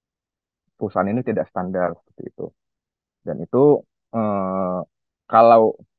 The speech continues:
kalau, kalau ya ada yang bisa membuat kajian lebih lanjut lagi, misalnya dengan kondisi yang sekarang misalnya lebih unik gitu ya,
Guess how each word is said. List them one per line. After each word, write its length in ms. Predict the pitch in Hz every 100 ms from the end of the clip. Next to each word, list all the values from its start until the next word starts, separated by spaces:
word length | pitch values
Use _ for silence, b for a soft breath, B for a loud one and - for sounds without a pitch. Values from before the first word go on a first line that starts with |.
| _ -
kalau, 220 | 110 113
kalau 240 | 117 123 143
ya 160 | 117 113 - _ _ _ -
ada 200 | 117 113
yang 320 | 110 110 107
bisa 480 | 107 104 104 101 101
membuat 400 | 107 107 104 101 _ _ -
kajian 400 | 107 113 107 107
lebih 160 | 107
lanjut 320 | 107 104 107
lagi, 240 | 90 95 123
misalnya 400 | 147 104 92 117
dengan 400 | 107 101 101 98 _ _ -
kondisi 320 | 110 107 104
yang 320 | 101 101 104 -
sekarang 400 | - 90 107 110
misalnya 400 | - 85 90 95 _ _ _ _ _ _ _ _ _ _ _ _ _
lebih 600 | 98 98 95 95 92 92 90
unik 320 | 117 135 151 -
gitu 120 | 110 95
ya, 100 | 101